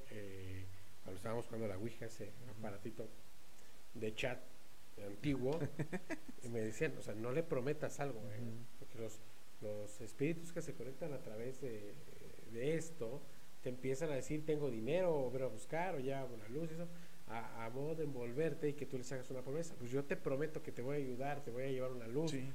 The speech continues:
Speaker 1: o voy a sacar esto", y si no les cumples, pues vienen las consecuencias. De ahí lo aprendí, claro que no lo hice, no hice ninguna promesa, pero de ahí aprendí a hacer lo que no. Y realmente, o inconscientemente,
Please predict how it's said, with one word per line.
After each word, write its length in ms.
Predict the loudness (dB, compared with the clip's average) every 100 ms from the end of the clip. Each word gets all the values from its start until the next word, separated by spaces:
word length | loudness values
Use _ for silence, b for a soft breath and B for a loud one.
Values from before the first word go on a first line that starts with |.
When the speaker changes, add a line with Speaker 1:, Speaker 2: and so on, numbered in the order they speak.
| 0
Speaker 1:
o 80 | 2
voy 120 | 2
a 40 | 2
sacar 300 | 0 0 0
esto", 260 | 0 0 -2
y 80 |
si 120 | 0 0
no 120 | 2
les 160 | 0
cumples, 420 | 0 0 0 0 0 B B
pues 140 | -2 2
vienen 240 | 4 4
las 160 | 2 0
consecuencias. 680 | -2 -2 0 0 0 0 6
De 80 | 6
ahí 140 | 6
lo 120 | 4
aprendí, 400 | 2 2 2 2
claro 240 | 0 -2 0
que 100 | 0
no 100 | 2
lo 100 | 2
hice, 200 | 0 -2 -2 B B B -2
no 140 | 0
hice 160 | 2 2
ninguna 280 | 2 2 2
promesa, 320 | 2 2 2
pero 200 | 2 4
de 60 | 4
ahí 120 | 4
aprendí 560 | 2 2 0 2 2 2
a 60 |
hacer 240 | 0 0 0
lo 140 | 0
que 120 | -2 0
no. 200 | 0 0 B B B -2 -2 0
Y 280 | 2 2 0 -2 -2
realmente, 600 | 0 0 -2 0 0 0 -2 -2 -4 -4 -2
o 160 | 2 2
inconscientemente, 1080 | 0 0 -2 0 0 0 0 0 0 -2